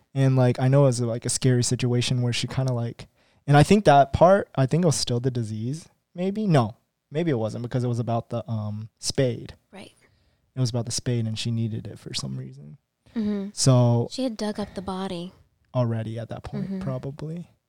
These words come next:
Speaker 1: Oh, that's kinda creepy. Anyway,
Speaker 2: <laughs>
Speaker 1: um, so she w-, attacked him, but he was kind of a dick all throughout the movie.
Speaker 2: But I'm also Gavin, and that's
Speaker 1: I'm
Speaker 2: exactly what I've done
Speaker 1: Gavin.
Speaker 2: too.
Speaker 1: I would have been like, "Hell to the no."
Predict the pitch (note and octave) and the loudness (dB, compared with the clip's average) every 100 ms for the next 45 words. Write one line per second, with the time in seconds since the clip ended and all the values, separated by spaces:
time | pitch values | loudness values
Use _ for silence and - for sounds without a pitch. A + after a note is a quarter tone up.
0 | _ _ _ _ _ _ _ _ _ _ | _ _ _ _ _ _ _ _ _ _
1 | _ _ _ _ B2 G#2 A2+ _ _ - | _ _ _ _ -20 -20 -20 _ _ -12
2 | C#3 - A#2 G#2 G#2+ A#2+ - - - G#3+ | -8 -6 -4 -4 -6 -6 -8 -6 4 8
3 | A3 E3+ D3+ D3+ D#3 D3+ D3 C#3+ C#4 - | 10 10 10 8 8 8 8 4 2 8
4 | C#3+ C#3 C3+ C3+ - - C3+ C3+ C3+ C3 | 10 10 8 6 4 4 6 6 6 6
5 | B2+ B2 A#2 _ _ - B2+ - B2 C3+ | 4 2 -2 _ _ -4 -2 2 2 2
6 | - A#2 A2 G#2+ G#2+ A2+ - - - - | -2 -2 0 0 -2 -4 -6 -12 -6 2
7 | A3+ E4+ E4+ - F#3 E3 A#2 B2+ - B2 | 4 6 6 6 8 6 4 0 4 4
8 | A#2+ B2 B2+ A2+ A2 A#2 - B2+ A2+ A#2 | 4 2 -4 -4 -4 -6 -4 -2 0 0
9 | A2 A2 A2+ B2+ F#3+ G#3 - - F#3 G#3 | 0 -2 -2 -2 -2 -4 -4 -6 -4 -4
10 | F#3+ F#3+ F#3+ F3 C#3+ D#3 F#3+ A3 A3+ E3 | -4 -6 -8 -8 -10 -6 -4 -4 -6 -8
11 | E3 D3 D#3+ C3+ C#3+ G3 E3+ C#3 B2 B2 | -8 -8 -4 2 6 6 6 6 4 0
12 | G2 B2 - - - - - - C#3 D#3 | -4 -6 -10 -12 -16 -14 -14 -2 6 8
13 | A3+ G3+ F3 D#3+ D3 C#3+ C3 B2 - - | 8 6 4 4 0 0 0 2 0 0
14 | - - A3+ A3 F3 D#3 C#3+ C3+ C3+ C#3 | 2 8 8 8 6 6 6 6 6 6